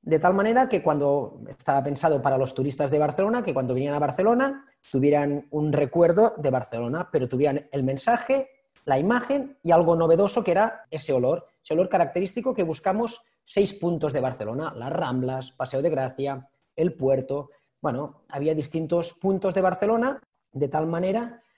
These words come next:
que tú lo comprabas y de alguna manera te llevabas ese recuerdo y la capacidad del olor te transportaba otra vez a Barcelona. Hice veintiún mil, lo lancé con toda la ilusión del mundo, campaña verano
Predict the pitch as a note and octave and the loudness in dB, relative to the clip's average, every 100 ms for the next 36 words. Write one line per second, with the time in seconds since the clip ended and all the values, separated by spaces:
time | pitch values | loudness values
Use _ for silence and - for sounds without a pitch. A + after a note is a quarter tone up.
0 | _ _ - G3 B3 - - - - D#3+ | _ _ 0 2 2 0 -16 -12 -2 2
1 | E3 E3 D#3+ A#3 A#3 C4+ C4+ - - D#3 | 2 2 2 4 6 4 -2 -10 -4 0
2 | D#3 E3+ F3 F#3 - D#3+ D3 F3+ E3 - | 0 0 0 0 0 2 4 4 2 -2
3 | F#3 - F#3+ F#3+ F3+ A3 B3+ - - D#3 | -6 -2 0 0 2 4 4 2 0 0
4 | D3 D3 D3 D#3 F3 F#3+ G3+ A3 C4 - | 0 0 -2 0 2 4 6 4 2 -4
5 | - _ - D#3 D#3+ D3+ E3 D3+ F3 F#3 | -18 _ -8 -4 -4 -2 -2 2 4 4
6 | F#3 D#3+ D#3+ E3 C3+ A#2+ A2 C#3+ F#3 - | 4 2 2 2 0 -4 -6 -6 -6 -10
7 | _ _ _ F3+ - D#3 D#3 D3+ E3 G3+ | _ _ _ -6 0 0 0 0 0 2
8 | D4 C#4+ - _ _ - D#3 D3+ D3+ F3 | 2 0 -8 _ _ 0 0 0 -2 0
9 | E3+ D#3 E3+ E3 E3 E3+ E3+ E3+ A#3 B3+ | 0 4 6 6 2 0 2 4 4 2
10 | C4+ - D3+ D#3 D#3+ D#3 F3+ A#3+ C4 C#4+ | 2 0 -4 -2 0 2 4 4 0 -2